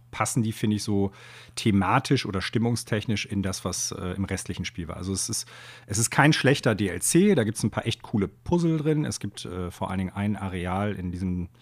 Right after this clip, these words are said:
äh, D L C oder ein, ein Sektor, nenne ich's jetzt mal, in der Mangel eines besseren Ausdrucks. Ähm,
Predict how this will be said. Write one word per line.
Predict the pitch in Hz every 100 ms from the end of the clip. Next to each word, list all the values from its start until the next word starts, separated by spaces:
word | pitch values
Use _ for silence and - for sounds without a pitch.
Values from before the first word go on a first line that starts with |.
| - - -
äh, | 92 85 80
D | 90 95
L | 85 85
C | - 92 95
oder | 87 82 80
ein, | 90 85 87 _ _ _ _
ein | - 82 78
Sektor, | - - - 92
nenne | 90 87
ich's | -
jetzt | 82 -
mal, | 85 82
in | 85
der |
Mangel | 87 87 87
eines | 85 -
besseren | 87 - 85
Ausdrucks. | 85 - 90 - - - - - - -
Ähm, | 87 82 82 82 82 80 78 80 82